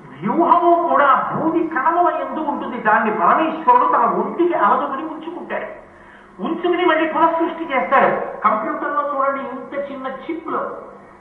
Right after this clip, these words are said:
ఎంతో సమాచారాన్ని నిక్షిప్తం చేసినట్టే,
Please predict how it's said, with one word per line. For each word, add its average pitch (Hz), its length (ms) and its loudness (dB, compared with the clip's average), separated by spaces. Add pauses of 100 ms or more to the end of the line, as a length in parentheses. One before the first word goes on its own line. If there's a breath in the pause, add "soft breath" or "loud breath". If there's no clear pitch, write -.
(200 loud breath)
ఎంతో 262 560 0 (220)
సమాచారాన్ని 285 840 4
నిక్షిప్తం 277 460 -8
చేసినట్టే, 202 1000 0